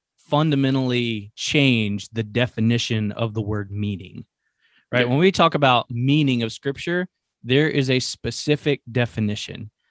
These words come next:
Speaker 1: Um, and, and meaning refers to the content of communication that the writer willed to convey, you know, through his writing, through his words, um, and the grammar that he used. That's what meaning is.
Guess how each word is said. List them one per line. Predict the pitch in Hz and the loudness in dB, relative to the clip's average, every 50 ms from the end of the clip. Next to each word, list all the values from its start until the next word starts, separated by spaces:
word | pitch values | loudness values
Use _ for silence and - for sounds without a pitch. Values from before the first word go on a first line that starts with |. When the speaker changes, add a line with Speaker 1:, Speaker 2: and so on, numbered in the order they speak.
| _ _ _ - | _ _ _ -4
Speaker 1:
Um, | - 123 120 117 113 110 107 113 - - | 0 2 2 2 2 0 -2 -4 -2 0
and, | 135 135 123 120 - _ | 0 0 0 -2 -6 _
and | - 127 123 117 110 - _ - | -4 -2 -2 -2 -4 -6 _ -6
meaning | 120 123 127 147 175 202 190 160 135 117 113 117 120 135 147 - | -2 0 2 4 4 4 4 4 2 2 0 -2 -4 -6 -8 -10
refers | - 120 113 - - 139 147 185 190 180 - - | -10 -10 -10 -6 -4 -2 -2 -2 -2 -4 -6 -4
to | - 127 113 110 113 123 | -2 0 0 0 -2 -4
the | 135 127 | -6 -8
content | - - - 131 147 175 175 - 180 175 | -6 -4 -2 0 0 0 0 0 -2 -2
of | 185 - | -2 -2
communication | - - 156 147 135 135 147 160 - 127 113 113 - - 117 120 131 135 - _ _ _ _ _ _ _ | -2 -2 0 0 2 0 -2 -2 -2 -4 -4 -4 -6 -6 -6 -6 -6 -8 -10 _ _ _ _ _ _ _
that | - 120 123 - | -2 -2 -2 -2
the | - 113 | -2 -2
writer | 107 110 117 123 131 131 147 147 143 143 | 0 2 2 2 4 2 2 2 2 0
willed | 139 113 107 120 127 135 143 151 - | 0 -2 -2 0 0 0 0 -2 -4
to | - 160 | -8 -8
convey, | - - 165 151 131 107 117 113 113 110 110 110 113 113 _ _ _ _ - | -4 -2 -2 -2 0 0 -2 -2 -2 -2 -2 -4 -6 -8 _ _ _ _ -8
you | 127 120 | -6 -4
know, | 113 110 107 107 113 120 - - | -4 -4 -4 -4 -6 -8 -12 -14
through | - 113 120 123 127 | -8 -4 -2 0 0
his | 123 127 113 110 | 0 -2 -2 -4
writing, | 117 117 113 113 117 113 110 | -4 -4 -2 -2 -2 -2 -4
through | - - 113 110 | -4 -6 -6 -6
his | 107 110 104 98 | -6 -6 -6 -8
words, | 107 113 135 156 151 135 127 123 117 113 113 - - _ _ _ _ _ _ _ - | -6 -4 -2 0 0 0 0 -2 -4 -6 -10 -16 -18 _ _ _ _ _ _ _ -6
um, | - 120 117 117 113 110 107 104 - | -2 0 0 2 0 0 -2 -4 -4
and | 113 117 113 | -4 -2 -2
the | 113 | -2
grammar | 107 113 120 117 117 113 113 | -2 -2 -2 -2 -2 -2 -2
that | 110 110 101 | -2 -4 -4
he | 107 | -4
used. | 104 123 139 123 107 95 92 95 92 | -4 -2 -2 -2 -4 -6 -6 -4 -2
That's | 120 123 135 139 - - | 0 0 0 -2 -4 -4
what | 127 127 127 117 - 113 | -2 0 0 0 -2 -2
meaning | 110 110 117 117 113 117 117 110 107 - | -2 0 0 2 2 2 0 0 -2 -2
is. | 107 113 110 107 104 113 156 180 190 - | -4 -4 -2 -2 -2 -4 -6 -6 -10 -14